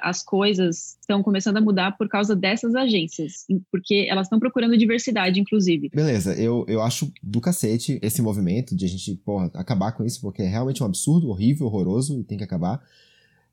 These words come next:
Speaker 2: Mas existia o outro fator, que é o fator cliente.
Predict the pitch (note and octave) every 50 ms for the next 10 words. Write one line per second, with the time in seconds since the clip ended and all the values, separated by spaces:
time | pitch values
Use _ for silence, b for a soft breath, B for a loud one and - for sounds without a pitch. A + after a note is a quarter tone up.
0 | - G#2+ G#2+ A2 B2 C#3 E3+ F3+ C#3+ A2 - - - - C3+ C3 D#3 F3 - -
1 | - F3+ E3+ F3 F3+ - - - _ _ - C3 C#3+ C#3+ C#3 C#3+ D#3+ G3 - -
2 | F#3+ F3 - - C#3+ B2 - - B2 C#3+ E3 D3+ - - D3 C3+ - D#3 C3+ D#3
3 | D3 - F#3 F3 C3+ A2+ G#2 G2 F2+ - - F2+ E2 F#2